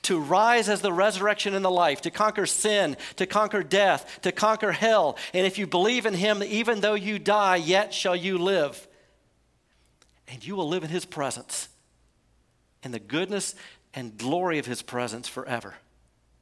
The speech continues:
Do you believe this?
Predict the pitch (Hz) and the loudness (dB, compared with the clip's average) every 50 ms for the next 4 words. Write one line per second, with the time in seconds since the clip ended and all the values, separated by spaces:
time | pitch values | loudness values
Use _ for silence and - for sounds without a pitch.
0 | _ _ _ _ _ _ _ _ _ _ _ _ _ _ _ _ _ _ _ _ | _ _ _ _ _ _ _ _ _ _ _ _ _ _ _ _ _ _ _ _
1 | _ _ _ _ _ _ - 139 147 151 147 147 123 131 135 131 135 127 113 120 | _ _ _ _ _ _ -12 -8 -8 -6 -8 -8 -8 -10 -10 -10 -10 -10 -10 -8
2 | 127 123 120 110 - - 110 104 107 - - - - - | -8 -6 -8 -8 -8 -8 -10 -10 -6 -6 -6 -6 -6 -8